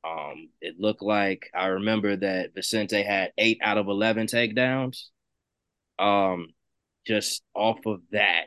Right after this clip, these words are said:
is, is, is, is insane. Um, yeah,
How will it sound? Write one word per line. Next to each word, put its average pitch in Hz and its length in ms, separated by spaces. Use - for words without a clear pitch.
is, 87 380
is, 85 340
is, 82 360
is 85 200
insane. 82 600
Um, 78 240
yeah, 82 580